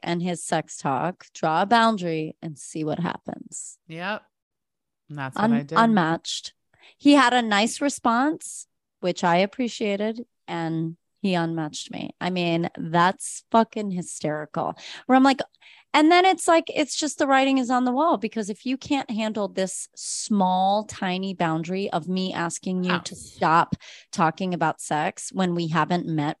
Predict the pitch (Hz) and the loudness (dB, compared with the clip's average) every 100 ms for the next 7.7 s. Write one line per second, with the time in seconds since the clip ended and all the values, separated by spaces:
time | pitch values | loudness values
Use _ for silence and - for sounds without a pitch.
0 | - 202 - 285 294 302 302 - _ - | -8 -6 -2 2 4 4 0 -6 _ -16
1 | 139 127 135 _ - 285 - 262 190 220 | -14 -14 -18 _ -6 -6 -4 -4 -2 0
2 | 190 180 - 196 175 196 180 - - 147 | 0 -4 -6 -8 -6 -6 -6 -8 -4 -2
3 | 156 196 - - - 202 185 185 185 190 | 0 -2 -6 -6 -2 -2 -2 -4 -6 -6
4 | 175 180 170 196 180 185 107 107 - - | -4 -6 -4 -2 -4 -4 -10 -10 -12 -16
5 | - _ _ _ 214 226 226 262 277 - | -20 _ _ _ 4 4 4 2 0 2
6 | 311 - 233 190 - 151 175 214 - 165 | 0 0 -2 -2 -2 2 4 2 0 0
7 | 165 175 233 285 - - | 2 2 2 0 -10 -16